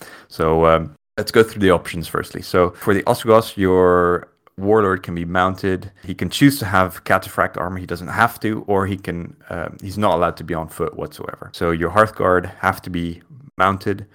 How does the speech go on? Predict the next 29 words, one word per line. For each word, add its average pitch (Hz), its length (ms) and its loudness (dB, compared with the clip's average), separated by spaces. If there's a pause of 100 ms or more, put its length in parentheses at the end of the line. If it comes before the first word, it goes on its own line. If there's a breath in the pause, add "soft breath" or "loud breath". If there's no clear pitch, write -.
(280 soft breath)
or 85 440 0 (120)
they 78 160 -6
can 85 180 -10
use 82 400 -6
cataphract. - 760 -2
They're 90 120 -4
not 87 200 -2
allowed 80 200 -2
to - 100 -20
be 78 120 -8
on 82 80 -10
foot. 135 320 -4
The 104 60 -10
warriors 90 640 2 (260)
can 98 200 -2
be 92 120 -2
mounted. 85 500 -6 (360 soft breath)
You 87 100 -6
can 107 300 2
actually 95 340 -6
have 87 240 -8
dismounted 87 760 -6 (140)
warriors 85 460 -2
with, - 140 -14
like, - 180 -10
no 82 140 -8
special - 400 -14
equipment. 95 500 -8 (520 loud breath)
However, 87 560 4